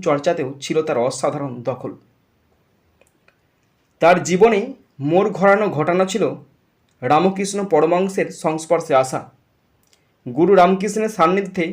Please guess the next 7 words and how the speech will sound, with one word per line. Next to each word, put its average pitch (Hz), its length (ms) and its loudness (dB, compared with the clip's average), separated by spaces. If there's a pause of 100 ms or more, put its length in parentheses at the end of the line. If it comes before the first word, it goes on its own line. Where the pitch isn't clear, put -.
(120)
নরেন্দ্রনাথ 175 580 0
জাগ্রত 156 440 -4
করেন 165 260 -4 (300)
তার 143 220 -2
অন্তর্নিহিত 165 680 -4
আত্মিক - 520 -4
শক্তি - 360 -10